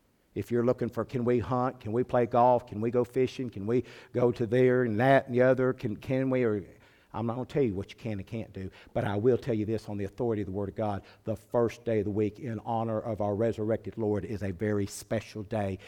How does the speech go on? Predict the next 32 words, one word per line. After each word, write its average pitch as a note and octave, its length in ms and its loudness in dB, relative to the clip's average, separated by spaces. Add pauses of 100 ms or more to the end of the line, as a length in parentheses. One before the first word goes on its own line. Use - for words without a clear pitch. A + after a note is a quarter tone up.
(140)
and G#2 180 -6
we G#2 140 2
ought G2+ 160 -2
to F2+ 60 -6
approach G2 440 -4
it G2 80 -10
with G#2+ 140 -12
a F#2 60 -12
certain - 360 -10
mindset F#2+ 540 -8
that F#2 180 -16
says, G#2 460 -4
"This A#2+ 240 -2
is G2+ 180 -8
first A#2+ 400 -4
and G2 100 -12
foremost G2 520 -6 (420)
God's G#2+ 380 2
day. F2+ 320 -4
It's A2 220 -8
a F#2+ 80 -8 (120)
gift - 380 2
to - 80 -8
me F2+ 400 -6 (580)
so - 140 -12
that F2 160 -8
I'll F#2 180 -4
rest, - 640 -10 (1400)
so - 220 -4
that G2+ 120 -4
I G#2 140 0
will F#2 280 -4